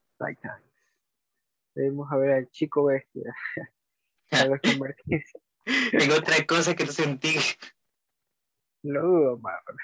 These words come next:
Speaker 1: lo dudo.
Speaker 2: <laughs> O sea, ya es la tercera temporada y solo se transforma en ese tigre. Qué oso.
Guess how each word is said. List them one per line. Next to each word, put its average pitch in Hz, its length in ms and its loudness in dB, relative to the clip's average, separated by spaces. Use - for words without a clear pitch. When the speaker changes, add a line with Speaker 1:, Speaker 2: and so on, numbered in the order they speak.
Speaker 1:
lo 151 220 2
dudo. 156 140 2
Speaker 2:
<laughs> 156 1000 -4
O 190 60 -4
sea, 185 140 0
ya 175 140 2
es 208 40 2
la 214 100 0
tercera 185 400 0
temporada 156 600 -2
y 135 40 0
solo 156 220 -2
se 160 160 -4
transforma 147 400 -6
en 147 60 -6
ese 151 180 -6
tigre. 127 420 -4
Qué 151 160 -4
oso. 151 280 -2